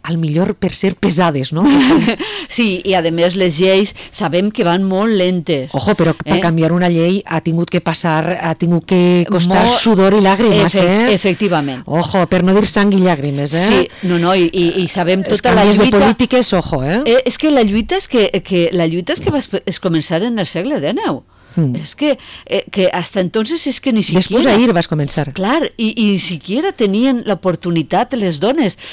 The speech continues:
Speaker 2: d'alçar la veu i com les trataven i com se'n rien d'elles. Però és igual.
Speaker 1: Cal dir, cal dir, Rosario, que,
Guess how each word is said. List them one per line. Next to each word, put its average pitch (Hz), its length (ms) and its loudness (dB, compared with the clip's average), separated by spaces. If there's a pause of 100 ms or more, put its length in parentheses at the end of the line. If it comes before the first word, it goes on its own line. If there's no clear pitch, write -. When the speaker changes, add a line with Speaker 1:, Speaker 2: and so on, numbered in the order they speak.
(140)
Speaker 2:
d'alçar 208 500 0
la 226 160 2
veu 226 380 0
i 202 80 -4
com 269 320 -2
les 277 120 -4
trataven 208 520 -2
i 196 180 -4
com 262 380 0 (560)
se'n 190 260 -2
rien 208 320 0
d'elles. 180 480 -2 (320)
Però 175 120 -2
és 180 100 -4
igual. 160 260 0
Speaker 1:
Cal 277 200 4
dir, 247 360 2
cal 208 220 2
dir, 202 160 2
Rosario, 208 520 0
que, 160 460 0